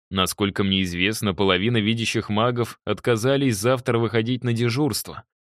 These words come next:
и нам с вами не хватит недели, чтобы найти, где каждый из них спрятался».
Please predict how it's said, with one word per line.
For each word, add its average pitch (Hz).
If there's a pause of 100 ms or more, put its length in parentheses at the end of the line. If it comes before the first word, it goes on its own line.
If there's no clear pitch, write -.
(220)
и 104
нам 101
с -
вами 95
не 101
хватит 98
недели, 120
чтобы 123
найти, 113
где 98
каждый 98
из 90
них 101
спрятался». -